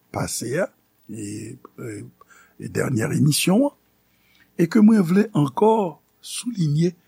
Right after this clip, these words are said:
a atansyon oditè mwen yo. Si l'antikrist pral chita nan tanp Bondye a pou l pwoklame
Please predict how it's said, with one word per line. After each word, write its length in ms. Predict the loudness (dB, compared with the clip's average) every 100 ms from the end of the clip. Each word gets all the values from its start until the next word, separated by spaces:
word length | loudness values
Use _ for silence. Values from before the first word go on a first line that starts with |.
| _ _
a 140 | -2 -2
atansyon 460 | -4 -8 -6 -8 -8
oditè 400 | -12 -10 -10 -8
mwen 220 | -4 -4
yo. 80 | -4 _ _ _ _ _ _ _ _ _ _ _
Si 320 | -10 -2 0 0 -4 -10 -2
l'antikrist 920 | 2 4 4 2 0 -4 -4 -4 -6 _ _ _ _ _ _ _
pral 320 | 0 4 4
chita 680 | 2 -2 -4 -6 -8 -8 -12 _ _ _ _ _
nan 300 | 2 2 2 -2 _
tanp 300 | 0 2 0 _ -20 _ _ _ _ _ -10
Bondye 600 | 0 4 4 2 -8 -8
a 120 | -10 -10
pou 140 | -10
l 60 | -10
pwoklame 580 | -8 -8 -6 -6 -8